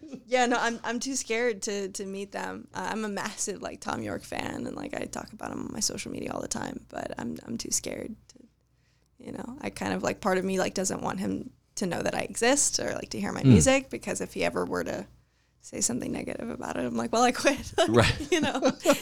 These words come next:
Speaker 1: So.
Speaker 2: Oh, well, hopefully, if he did hear it, he wouldn't say anything bad about it. And even if he did, you can't, hopefully you wouldn't let that knock you too far down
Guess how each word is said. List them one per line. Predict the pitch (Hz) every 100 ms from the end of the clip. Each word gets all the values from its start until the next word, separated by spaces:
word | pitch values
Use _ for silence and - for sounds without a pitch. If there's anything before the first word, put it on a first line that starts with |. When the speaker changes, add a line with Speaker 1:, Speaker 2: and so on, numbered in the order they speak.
| - 254
Speaker 1:
So. | - 233 220 214 - 143 - - - - -
Speaker 2:
Oh, | 131 113 - - - - - - -
well, | 151 135
hopefully, | - 220 226 - 127 101 92 104 - _ _ _ -
if | 139
he | 151
did | 147 180
hear | 151 135 101
it, | 95 110 - _
he | - 156
wouldn't | 170 190 165
say | 135 180 170
anything | 143 131 123
bad | 120 135 113
about | 90 85 80
it. | 92 - _
And | 156 180
even | 247 302 294
if | 269
he | 240 214
did, | 151 226 180 147
you | 170
can't, | - 269 240 214 - - - -
hopefully | - 120 240 254 196 175
you | 165
wouldn't | 165 185 165 127
let | 151 143
that | 135 120 - _ _ _ -
knock | 117 -
you | 113
too | - 110
far | - 82
down | 73 80 71 62